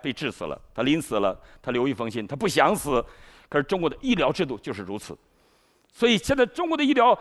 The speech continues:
被莆田系这个承包，他治死了，变成一个中国很大的一个事件。雷洋，一个年轻的政府官员，共产党员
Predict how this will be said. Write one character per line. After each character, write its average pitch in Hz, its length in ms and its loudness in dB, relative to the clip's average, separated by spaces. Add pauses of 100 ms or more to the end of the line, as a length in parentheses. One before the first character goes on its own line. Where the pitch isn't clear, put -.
(240)
被 233 160 0
莆 175 400 -2
田 208 280 2
系 190 460 -2 (760)
这 156 140 -8
个 123 180 2
承 180 260 0
包， 156 180 8 (1700)
他 151 100 -6
治 143 160 -2
死 117 140 -2
了， 95 180 2 (280)
变 156 120 4
成 151 80 2
一 147 60 0
个 147 140 4
中 190 320 -2
国 151 80 2
很 147 280 0 (160)
大 - 160 -2
的 120 140 -2
一 - 20 0
个 113 160 -4 (200)
事 - 200 -12
件。 98 220 -6 (720)
雷 175 200 4
洋， 151 280 4 (540)
一 135 120 -2
个 147 80 4
年 151 240 2
轻 170 200 -4
的 143 100 0
政 143 180 -4
府 101 140 -6
官 101 180 -4
员， 85 160 -4 (2250)
共 175 160 0
产 135 160 4
党 101 180 4
员 90 220 -2